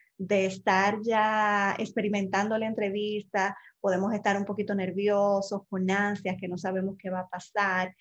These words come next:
Entonces, ¿cuáles son esos tips que tú puedes ofrecernos para convertirnos en el candidato idóneo y tener éxito en esa entrevista de trabajo?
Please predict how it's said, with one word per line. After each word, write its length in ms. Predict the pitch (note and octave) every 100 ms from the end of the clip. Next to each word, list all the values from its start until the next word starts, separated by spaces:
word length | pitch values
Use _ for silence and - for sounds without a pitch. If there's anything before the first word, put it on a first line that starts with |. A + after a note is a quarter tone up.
| _
Entonces, 1040 | F3 F3 F#3 F3+ F#3 - G3+ G3 G3 G3 - -
¿cuáles 320 | A3+ A#3+ C4
son 180 | C#4 C4+
esos 340 | C4 A#3+ - _
tips 300 | A#3+ B3 - -
que 100 | G#3
tú 140 | G#3
puedes 320 | G3+ G#3 - -
ofrecernos 960 | G#3+ G3+ F#3+ F#3 - F#3+ F3 F3 F#3+ - _ _ _ _
para 640 | G3 F3+ F3 F3 F3 F3 -
convertirnos 800 | G#3+ G#3 G3+ - A#3+ C#4+ D4 -
en 80 | G#3
el 140 | G3+
candidato 960 | F#3+ F#3+ F#3 F3+ F#3 F#3+ A#3 A3+ A3+ -
idóneo 840 | A3+ G#3+ F#3+ A3 G#3+ G3 F#3+ F#3
y 100 | F#3+
tener 300 | F#3+ F3+ F#3
éxito 400 | G3 F#3+ - G#3
en 100 | F3
esa 160 | E3+ -
entrevista 420 | F#3 F3+ F3+ F#3
de 100 | E3+
trabajo? 480 | - D3 - -